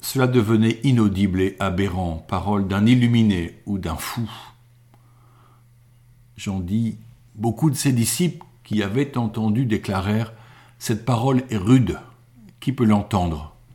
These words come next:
Jean six, verset soixante. Est-ce que saint Pierre comprit mieux cela que ses disciples ? Probablement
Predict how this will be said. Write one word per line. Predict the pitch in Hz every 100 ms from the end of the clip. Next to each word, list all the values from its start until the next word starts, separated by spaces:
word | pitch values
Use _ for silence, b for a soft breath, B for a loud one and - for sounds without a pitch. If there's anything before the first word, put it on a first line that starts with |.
| - _ b b b b _
Jean | - 104 92
six, | - 87 -
verset | 92 85 - 80 -
soixante. | - - 82 - 82 80 - _ _ _ _ _ - - - - b b b b b b b b b b b -
Est-ce | 131 -
que | 175 170
saint | 170 - 120
Pierre | - - 123 -
comprit | - 110 - 120
mieux | 107 107 120 139 139
cela | - - 98 95 117 120 -
que | 123 123 -
ses | 87 - 95
disciples ? | 85 82 - 143 - - - - _ b b b b b b b b b b -
Probablement | - 147 160 123 120 104 104 101 95 104 -